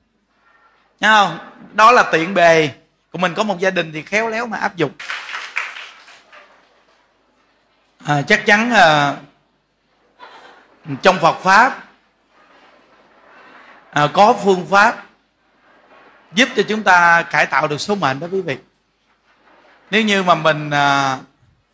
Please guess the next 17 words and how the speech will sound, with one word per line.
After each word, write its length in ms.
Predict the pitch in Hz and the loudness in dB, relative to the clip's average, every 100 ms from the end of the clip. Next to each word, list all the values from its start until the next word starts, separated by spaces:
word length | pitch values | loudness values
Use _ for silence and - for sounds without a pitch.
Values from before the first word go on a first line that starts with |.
| _ _ _ _ _ _ _ - | _ _ _ _ _ _ _ -2
chân 180 | 208 202 | 0 0
thật 140 | 156 - | -2 -2
chịu 180 | 156 170 | -4 -2
hành 260 | 160 143 123 | -4 -8 0
trì 260 | 147 131 - _ _ _ _ _ _ _ _ _ _ _ - | 0 0 -6 _ _ _ _ _ _ _ _ _ _ _ -10
thì 80 | 139 | -2
chắc 240 | 226 226 | 0 2
chắn 200 | 240 262 | 0 2
là 100 | 185 | -2
số 160 | 185 208 | -2 -2
mệnh 180 | 151 | -2
sẽ 100 | 156 | -4
thay 160 | 185 170 | -4 0
đổi. 200 | 131 123 - _ _ _ _ _ _ _ _ _ _ _ _ _ _ _ _ _ _ _ _ _ _ _ _ _ - | 0 -2 -8 _ _ _ _ _ _ _ _ _ _ _ _ _ _ _ _ _ _ _ _ _ _ _ _ _ -16
Giống 300 | 165 190 233 | -2 -2 0
như, 280 | 226 202 190 | 0 2 4
à, 420 | 165 156 151 131 | 4 2 0 -6